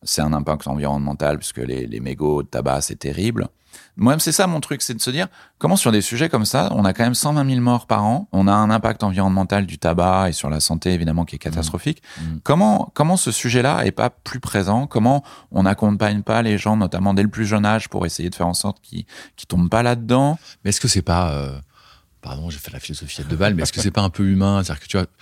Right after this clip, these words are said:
Speaker 2: l'alcool, c'est un peu différent. C'est, l'alcool, c'est tellement ancré dans notre culture. Mais, mais tu prends le tabac,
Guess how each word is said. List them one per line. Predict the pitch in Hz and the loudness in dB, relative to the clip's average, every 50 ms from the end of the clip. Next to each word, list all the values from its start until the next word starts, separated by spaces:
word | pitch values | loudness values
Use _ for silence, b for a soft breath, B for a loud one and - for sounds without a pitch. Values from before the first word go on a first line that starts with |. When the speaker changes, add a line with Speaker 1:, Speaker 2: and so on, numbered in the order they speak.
| B B B | B B B
Speaker 2:
l'alcool, | - 107 - - 156 143 | -8 -6 -4 -2 -2 -2
c'est | - 117 | -2 -4
un | 101 | -4
peu | - 120 | -4 -4
différent. | 104 98 92 85 - 85 73 73 71 67 - b b b b b b b b b | -4 -4 -4 -4 -4 -4 -4 -4 -6 -8 -10 b b b b b b b b b
C'est, | - - - | -20 -16 -14
l'alcool, | - - - - 104 90 | -14 -12 -8 -6 -4 -4
c'est | - - - - | -4 -6 -10 -10
tellement | - - 87 90 90 80 71 | -8 -8 -6 -6 -8 -10 -12
ancré | 82 82 - - 95 | -12 -10 -6 -4 -2
dans | 85 82 | -2 -2
notre | 78 73 | -4 -6
culture. | - - 80 71 - - 78 69 71 - B B B B B | -8 -12 -12 -10 -8 -8 -8 -8 -10 -12 B B B B B
Mais, | 98 95 92 87 - - | 0 2 2 2 0 -2
mais | - 87 87 85 85 85 80 78 - - - | -2 -2 0 2 2 2 0 0 -2 -6 -10
tu | - - | -14 -10
prends | _ - 95 | _ -4 -4
le | 87 | -4
tabac, | - - 87 85 98 113 131 139 131 131 | -2 0 0 0 2 0 -2 -2 -6 -8